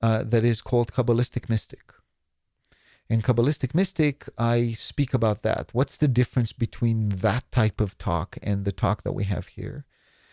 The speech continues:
The audience, because we speak, uh, it's two different languages.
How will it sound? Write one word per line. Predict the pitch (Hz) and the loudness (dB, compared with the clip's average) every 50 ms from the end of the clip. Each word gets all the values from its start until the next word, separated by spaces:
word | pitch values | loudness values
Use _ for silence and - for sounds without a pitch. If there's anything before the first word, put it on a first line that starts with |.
| _ _ _ _ _ - | _ _ _ _ _ 0
The | 113 131 151 | 2 4 4
audience, | - 135 - - 123 104 - - - - - | 4 4 4 2 2 0 -2 -6 -12 -14 -10
because | - 135 113 - 123 113 113 | -8 -6 -2 -2 -2 -2 0
we | 113 | -2
speak, | 113 - - - 147 - - _ _ _ _ - | -4 -4 -4 -6 -6 -6 -8 _ _ _ _ -2
uh, | 117 110 107 104 - | 0 0 2 0 0
it's | - 120 - - | -2 -4 -4 -4
two | - - 151 | -2 0 0
different | 131 127 - 117 110 107 | 0 0 -2 -4 -4 -4
languages. | 104 107 113 117 - - - - - - - | -4 -4 -6 -8 -10 -12 -14 -16 -18 -20 -20